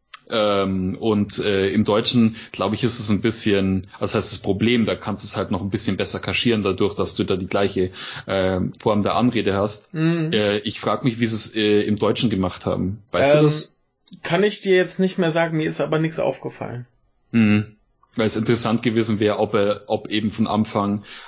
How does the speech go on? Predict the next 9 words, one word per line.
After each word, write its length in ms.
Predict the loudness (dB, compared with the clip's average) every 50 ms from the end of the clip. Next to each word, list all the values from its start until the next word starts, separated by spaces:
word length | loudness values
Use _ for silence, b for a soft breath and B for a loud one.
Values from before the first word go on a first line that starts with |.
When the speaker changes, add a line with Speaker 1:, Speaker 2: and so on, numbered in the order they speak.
| B B _
Speaker 1:
an, 140 | -2 2 4 4
Speaker 2:
Ja. 760 | 6 4 4 2 0 0 0 0 0 0 2 2 2 2 0
Speaker 1:
äh, 140 | -2 -4 -6
ob's, 460 | -6 -4 -4 -2 -2 -2 -2 -2 -2
äh, 240 | -2 0 0 0 0
ge-, 400 | 0 2 2 2 2 2 0 0
geheißen 400 | 0 0 2 2 2 2 2 2
hätte, 240 | 2 2 2 2 2
hier, 600 | 4 2 2 2 4 4 6 6 6 4 2 -2